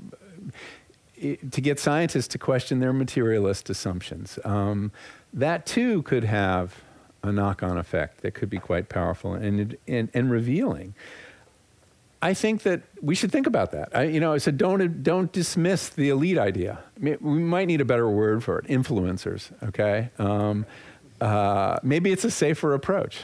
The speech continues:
Change makers, thank you. That's a very neutral <laughs> term. I like that.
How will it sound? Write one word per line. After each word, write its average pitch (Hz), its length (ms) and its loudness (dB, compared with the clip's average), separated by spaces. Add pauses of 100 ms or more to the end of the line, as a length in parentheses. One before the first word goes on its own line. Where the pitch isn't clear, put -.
(260)
Change 220 360 2
makers, 104 360 2
thank 147 280 2
you. 107 100 2
That's 135 240 2
a - 60 2
very 147 240 2
neutral 120 360 2
<laughs> - 20 -2
term. 123 360 0 (120)
I 117 180 0
like - 220 -2
that. - 380 -4